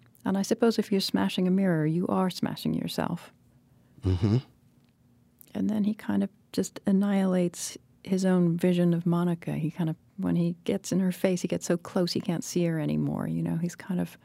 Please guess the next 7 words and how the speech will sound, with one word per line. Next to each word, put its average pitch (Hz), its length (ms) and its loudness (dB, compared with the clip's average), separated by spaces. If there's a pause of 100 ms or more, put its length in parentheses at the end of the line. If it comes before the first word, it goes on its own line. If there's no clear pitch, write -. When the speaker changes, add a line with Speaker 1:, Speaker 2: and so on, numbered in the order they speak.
(920)
Speaker 1:
he's - 220 -2
murdered 196 340 2
something 175 300 2
in 165 100 4
her, 156 380 0
too. 156 480 -2 (800)
Speaker 2:
Right. 101 300 2